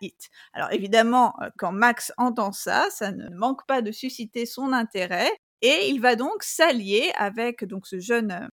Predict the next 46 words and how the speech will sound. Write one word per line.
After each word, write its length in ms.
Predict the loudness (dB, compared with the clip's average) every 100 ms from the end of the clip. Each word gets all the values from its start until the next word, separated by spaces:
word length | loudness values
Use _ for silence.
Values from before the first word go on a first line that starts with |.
| -10
comptable 340 | -6 -4 -4
qui 140 | -6
répond 320 | -10 -6 -6 -4
au 40 |
nom 160 | -2 -2
de 120 | -2
Léo. 360 | -2 -2 0 -4 _
Max 440 | -12 -2 0 0 -8
va 120 | -10
donc 200 | -8 -8
s'allier 360 | -4 -4 2 2
avec 340 | 2 0 -4
Léo, 380 | 0 0 0 -2
qui, 260 | -4 -8 -8
pour 340 | -10 -14 -12
le 80 | -12
coup, 340 | -12 -10 -10
ne 240 | -10 -12 -14
faisait 280 | -12 -8 -4
qu'une 160 | -2
remarque 340 | 0 0 0 0
en 80 | 0
passant, 380 | 0 2 -2
hein, 40 | -2
c'était 200 | -10 -6
pas 120 | -6
du 140 | -6
tout 140 | -6 0
<laughs> 220 | 4 4
dans 280 | 4 -2 -2
un 100 | -4
but, 320 | -4 -8 -4
euh, 220 | -2 -2 -6 -10 -6
de 80 |
fraude 420 | -4 4 6 6 -2
qu'il 140 | -2 -2
observait 340 | -2 -4 -4
ça, 200 | 0 2 2
mais 100 | 2
ils 120 | 0
vont 180 | -2 -2
décider 640 | -2 -2 -4 -6 -2 -2 0
ensemble 640 | -2 -2 -8 -10 -8 -8 -10 _
de 280 | -6 -4 -4
produire 640 | 0 0 0 -2 -2 -2 -2
le 320 | 0 0 -2